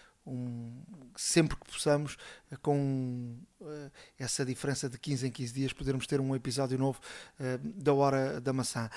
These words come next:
Ehm, pode-nos acompanhar, eh, no Facebook, no, num, num blog. Eh, Ricardo, eh, diz-nos lá onde é que podem nos acompanhar, até, eh, para verem o, e, e para acompanharem tudo aquilo que foi falado neste podcast.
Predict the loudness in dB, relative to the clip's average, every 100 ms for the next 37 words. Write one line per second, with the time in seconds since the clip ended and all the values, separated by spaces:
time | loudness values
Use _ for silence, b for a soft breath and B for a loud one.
0 | B B 2 6 6 6 2 -2 -4 -6
1 | 8 10 10 6 4 4 4 4 6 6
2 | 4 B B -4 2 4 6 4 2 0
3 | -4 -6 -4 2 2 8 8 8 4 2
4 | 2 0 0 2 4 4 2 B B B
5 | -4 0 2 2 2 2 2 8 10 10
6 | 10 4 B B B 4 4 6 4 8
7 | 8 6 B B B 2 4 4 4 4
8 | 4 4 4 6 6 4 0 4 6 8
9 | 4 2 0 2 4 6 6 4 4 2
10 | 2 0 B -2 2 2 4 6 6 8
11 | 6 6 4 0 -4 B B -6 -4 -2
12 | -2 2 2 2 2 2 4 2 2 0
13 | 2 0 0 0 0 -2 0 -2 -6 -6
14 | -10 -10 -12 -14